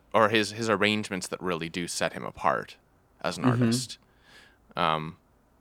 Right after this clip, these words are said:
Speaker 1: I think his lyrics are great, his melodies are great, but it's, it's the arrangements that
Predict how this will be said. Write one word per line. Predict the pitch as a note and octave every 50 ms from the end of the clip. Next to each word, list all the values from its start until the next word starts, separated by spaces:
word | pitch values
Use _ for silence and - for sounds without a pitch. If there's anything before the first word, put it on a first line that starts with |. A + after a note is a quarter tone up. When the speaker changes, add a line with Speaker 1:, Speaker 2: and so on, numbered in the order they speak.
| _ _ _ _ -
Speaker 1:
I | G#2+
think | A2 A#2+ A2+ G#2+
his | F#2+ F2
lyrics | F#2+ F#2+ F#2 F#2 - -
are | F2+
great, | - - F2+ F2 E2+ E2
his | F2+ E2 F2+
melodies | F2 F2 F2 F2 F2+ F2+ F2+ F2+ F2+ E2+ F2+
are | F2
great, | D2+ G2 F2+ E2 D#2+ E2 - - - _ _ _ - - _ _ _ -
but | G#2+ G2+ -
it's, | G2+ G#2+ - - - - _ _ -
it's | B2 -
the | - C3 B2 A#2+
arrangements | A2+ A#2 A#2 B2+ B2+ B2+ A#2 A2 G#2+ G2 F#2+ F#2 -
that | - F#2+ F2+ E2+